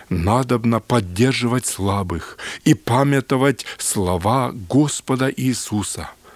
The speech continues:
ибо Он сам сказал: "Блажение давать, нежели принимать".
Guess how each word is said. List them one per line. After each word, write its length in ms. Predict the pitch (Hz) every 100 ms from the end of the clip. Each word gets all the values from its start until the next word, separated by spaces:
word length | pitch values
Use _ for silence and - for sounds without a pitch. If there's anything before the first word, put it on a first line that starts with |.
| - _
ибо 420 | 110 101 95 85 -
Он 380 | 120 123 113 107 - -
сам 560 | - - 139 131 127 -
сказал: 680 | - - 107 92 87 87 - _ _ _ _ _ _ - - -
"Блажение 1040 | 101 107 104 95 87 139 139 113 95 90 -
давать, 760 | 104 92 80 90 135 139 - - - - -
нежели 760 | 82 120 107 104 92 92 95 -
принимать". 800 | - 120 117 107 92 82 - -